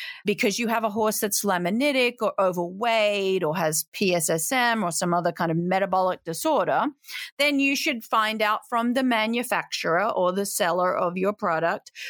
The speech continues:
what is the sugar and starch content. If it's not written on the label, it doesn't mean that it's not in there.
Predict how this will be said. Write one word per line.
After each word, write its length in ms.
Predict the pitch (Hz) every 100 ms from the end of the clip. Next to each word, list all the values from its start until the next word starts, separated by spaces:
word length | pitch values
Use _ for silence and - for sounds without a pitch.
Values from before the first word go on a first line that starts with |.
| -
what 260 | 185 190 196 -
is 320 | 190 180 -
the 100 | 190
sugar 320 | - 175 170
and 140 | 170
starch 420 | 165 160 143 - -
content. 420 | 120 104 - 90 -
If 140 | 165
it's 160 | 160 -
not 180 | 180 -
written 220 | 175 -
on 120 | 196
the 80 | 202
label, 640 | 220 262 277 269 254 254
it 100 | -
doesn't 280 | 175 165 -
mean 340 | 190 202 208 208
that 120 | 190
it's 160 | 185
not 200 | 196 180
in 220 | 240 370 320
there. 300 | 302 285